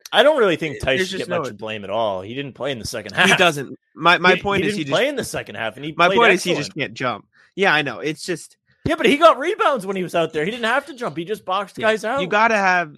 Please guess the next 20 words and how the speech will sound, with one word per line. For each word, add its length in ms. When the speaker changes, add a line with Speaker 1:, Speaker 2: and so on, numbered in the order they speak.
Speaker 2:
at 180
that 140
point, 140
you 60
gotta 220
have 120
a 60
team 200
rebound, 320
and 100
I 100
would 140
say 240
you'd 260
really 280
miss 300
Rob, 300
but 80
Rob 280
really, 260